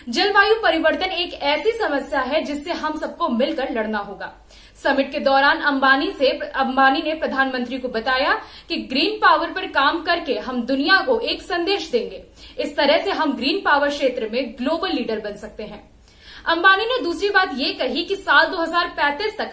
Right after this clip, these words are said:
Reliance Industries net zero carbon company होगी। Company दो हज़ार तीस तक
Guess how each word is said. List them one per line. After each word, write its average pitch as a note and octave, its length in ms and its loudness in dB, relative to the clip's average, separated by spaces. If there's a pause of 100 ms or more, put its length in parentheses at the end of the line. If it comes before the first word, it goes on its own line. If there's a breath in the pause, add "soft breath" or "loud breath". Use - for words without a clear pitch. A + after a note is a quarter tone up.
Reliance C#4+ 440 2
Industries C4 560 -4
net A#3+ 400 0
zero C#4+ 240 -2
carbon C4+ 360 0
company A#3 380 -2
होगी। G3 320 -12 (380 loud breath)
Company D4 380 0
दो C#4 160 6
हज़ार C4+ 380 4
तीस F#4+ 260 0
तक A3+ 200 -4